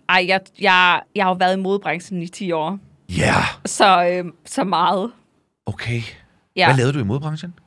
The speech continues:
Speaker 1: Jeg har bare stået i butik.
Speaker 2: Ja.
Speaker 1: Jeg, altså, ligesom
Speaker 2: Hvorhen?
Speaker 1: dig. Jamen, så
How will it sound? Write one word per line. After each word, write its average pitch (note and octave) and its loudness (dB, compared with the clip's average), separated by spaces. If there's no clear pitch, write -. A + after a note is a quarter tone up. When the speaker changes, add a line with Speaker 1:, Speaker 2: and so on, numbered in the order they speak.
Speaker 1:
Jeg F3+ -4
har F3+ 2
bare F3+ 0
stået F#3 -6
i F3+ -6
butik. G3+ -10
Speaker 2:
Ja. E3 2
Speaker 1:
Jeg, G3 2
altså, A3+ 0
ligesom D4 -2
Speaker 2:
Hvorhen? D#4 4
Speaker 1:
dig. - -12
Jamen, C4 -2
så D4 -2